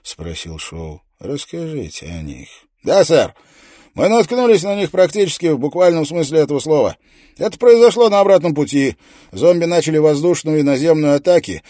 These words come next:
преимущественно силами оживших птиц. В этой схватке мы потеряли рядового Уорнера».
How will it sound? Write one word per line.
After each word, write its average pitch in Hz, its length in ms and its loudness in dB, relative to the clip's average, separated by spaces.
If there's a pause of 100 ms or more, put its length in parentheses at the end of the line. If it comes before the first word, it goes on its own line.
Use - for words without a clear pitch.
(160)
преимущественно 117 680 -6
силами 120 360 -4
оживших 117 420 -2
птиц. 156 340 -4 (400)
В - 60 -18
этой 156 240 -2
схватке 175 400 2
мы 165 220 0
потеряли 151 440 2
рядового 143 440 2
Уорнера». 117 560 2